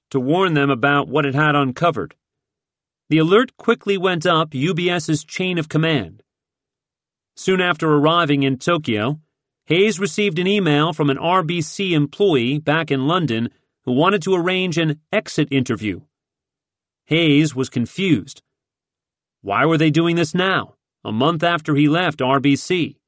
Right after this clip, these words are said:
He nonetheless agreed to talk by phone a couple of nights later.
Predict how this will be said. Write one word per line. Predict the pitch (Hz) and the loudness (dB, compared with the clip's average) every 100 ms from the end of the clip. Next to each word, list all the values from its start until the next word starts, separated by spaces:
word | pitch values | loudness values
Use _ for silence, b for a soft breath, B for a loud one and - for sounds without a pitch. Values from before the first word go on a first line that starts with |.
| _ _ _ _ _ _ _ _ - | _ _ _ _ _ _ _ _ -4
He | 135 | 0
nonetheless | 156 220 233 208 202 | 4 4 4 2 0
agreed | 175 147 196 196 | -2 -2 -2 -2
to | 151 | -6
talk | - 196 190 156 | -4 -2 -2 0
by | 156 147 | 0 0
phone | - 196 156 151 | -2 0 2 2
a | 139 | 0
couple | - 175 170 | -2 -2 -2
of | 147 | -2
nights | 170 165 - | -2 -2 -2
later. | 170 151 87 | -2 -2 -4